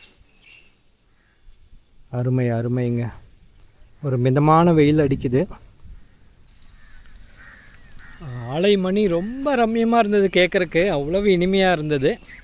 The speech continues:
ஆ, வந்து அவ்வளோ நேரம் அப்படியே சும்மா நின்னுட்டு இருந்தேன், அப்போ ஷூட் பண்ணல. இப்போ தான் தோணுச்சு ஷூட் பண்ணலாம் அப்படின்ட்டு,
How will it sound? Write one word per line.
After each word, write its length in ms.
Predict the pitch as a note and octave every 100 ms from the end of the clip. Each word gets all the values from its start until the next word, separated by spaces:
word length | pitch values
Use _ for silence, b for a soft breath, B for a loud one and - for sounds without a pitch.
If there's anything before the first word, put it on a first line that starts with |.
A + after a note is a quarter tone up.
| b b b - D#3+
ஆ, 260 | A#2 C3 C3 B2
வந்து 480 | B2+ E3+ G#3 A#3 B3 E3+
அவ்வளோ 400 | E3+ C3+ D3 A3
நேரம் 200 | A#3+ C4+
அப்படியே 220 | C4 C4
சும்மா 280 | - A#3+ B3
நின்னுட்டு 240 | A#3+ A#3
இருந்தேன், 200 | B3 A#3+
அப்போ 160 | G#3+ A#3 -
ஷூட் 140 | B3+ G#3+
பண்ணல. 400 | A#3+ A#3 C4+ C#4 - - b b b b - -
இப்போ 200 | - -
தான் 180 | A3+ D4
தோணுச்சு 480 | A3+ A3 A3+ F#3+ F#3 E3+
ஷூட் 180 | F3+ -
பண்ணலாம் 420 | F3 E3 D#3+ C3
அப்படின்ட்டு, 400 | C#3 B2+ A#2+ D3